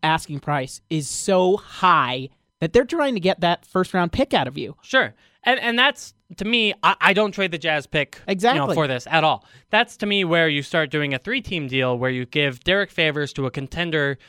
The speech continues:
Speaker 2: a, a Boston, a Cleveland, a, a Milwaukee, someone who needs a center. Uh, they're willing to give up a late first-round pick. Uh, you know, for Boston, Cleveland, we're talking twenty-six, twenty-eight,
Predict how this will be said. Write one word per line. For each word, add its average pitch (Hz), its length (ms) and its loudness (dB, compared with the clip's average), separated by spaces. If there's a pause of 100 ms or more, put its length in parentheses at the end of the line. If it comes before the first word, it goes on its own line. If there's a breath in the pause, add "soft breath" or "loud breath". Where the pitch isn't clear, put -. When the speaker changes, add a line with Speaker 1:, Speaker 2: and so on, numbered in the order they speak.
(140 soft breath)
Speaker 2:
a, 131 200 -4
a 143 100 -2
Boston, 143 520 0
a 127 60 -8
Cleveland, 135 540 -6
a, 131 380 -2
a 120 40 -2
Milwaukee, 123 760 -2 (380 soft breath)
someone 180 240 -2
who 156 120 -6
needs 151 360 -4
a 143 60 -6
center. 131 440 -2 (420 soft breath)
Uh, 131 400 2
they're 190 280 2
willing 175 240 -2
to - 80 -18
give 147 160 -2
up 139 140 -4
a 131 40 -4
late 131 420 -2
first-round 123 480 -4
pick. 120 200 -8 (120)
Uh, 143 220 -2
you 127 80 -10
know, 120 200 -4
for 139 180 -4
Boston, 147 420 0
Cleveland, 139 480 -4
we're 135 140 -6
talking 135 320 -2
twenty-six, 156 640 -6
twenty-eight, 139 640 -4